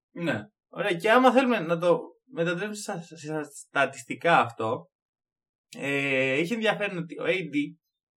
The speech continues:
Speaker 2: μέσα στη regular se-, ε, σε-, ε, μέσα, συγγνώμη, στα play-off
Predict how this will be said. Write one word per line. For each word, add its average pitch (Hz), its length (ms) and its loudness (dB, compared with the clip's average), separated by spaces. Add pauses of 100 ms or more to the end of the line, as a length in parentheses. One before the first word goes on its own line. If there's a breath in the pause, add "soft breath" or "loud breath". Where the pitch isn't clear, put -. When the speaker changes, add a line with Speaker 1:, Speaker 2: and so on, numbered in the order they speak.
(520)
Speaker 2:
μέσα 175 260 -2
στη 170 200 -2
regular 202 340 4
se-, - 200 -10
ε, 120 160 -2
σε-, - 180 -10
ε, 151 180 4
μέσα, 170 240 -2
συγγνώμη, 160 420 -6
στα 123 360 -2 (360)
play-off 139 420 0